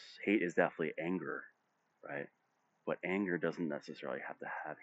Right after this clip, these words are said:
hate, which is interesting. But either way, both of these things involve fear. Okay? Let me t-, tell you why. They involve fear because they don't involve love.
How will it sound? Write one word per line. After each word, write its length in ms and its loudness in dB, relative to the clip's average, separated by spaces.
hate, 260 -6
which 160 -14
is 120 -18
interesting. 460 -14
But 140 0
either 260 8
way, 480 6
both 160 2
of 120 0
these 180 6
things 360 2
involve 580 -2
fear. 180 -2
Okay? 120 -12
Let 80 -10
me 60 -12
t-, 220 -16
tell 120 -4
you 100 -4
why. 160 -6
They 100 0
involve 360 2
fear 320 4
because 280 -4
they 60 0
don't 140 2
involve 320 -4
love. 220 -4